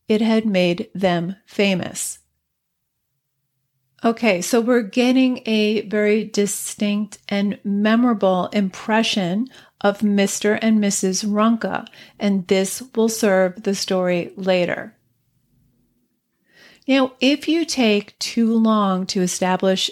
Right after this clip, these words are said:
a minor character, the reader is going to expect them to be a major character, because major characters are revealed over time. So when you spend too much time developing a minor character,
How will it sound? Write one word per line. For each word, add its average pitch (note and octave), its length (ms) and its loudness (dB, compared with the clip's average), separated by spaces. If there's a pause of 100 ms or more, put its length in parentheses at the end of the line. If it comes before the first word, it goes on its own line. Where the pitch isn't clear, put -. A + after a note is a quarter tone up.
a F#3 340 0
minor F#3 380 -4
character, G#3 720 -2 (480)
the G#3+ 100 2
reader G#3+ 560 2 (120)
is A3 180 0
going G3 360 0
to G3+ 140 -4
expect F3 460 -6
them F#3+ 220 -6
to A#3 120 -8
be C4 320 -4
a C4+ 380 -6
major B3+ 400 -4
character, - 640 -8 (320)
because A3 300 -2
major G#3+ 340 2
characters A3 640 0
are G3 140 -2
revealed F#3+ 580 -2
over F3+ 240 -4
time. A3 640 -6 (360)
So A#3 160 0
when A#3 180 4
you A#3 140 4
spend A3 420 0
too D4 300 -2
much C#4+ 300 -4
time G#3+ 280 0
developing G3+ 680 0
a G3 120 0
minor G#3 480 0
character, G3+ 800 -4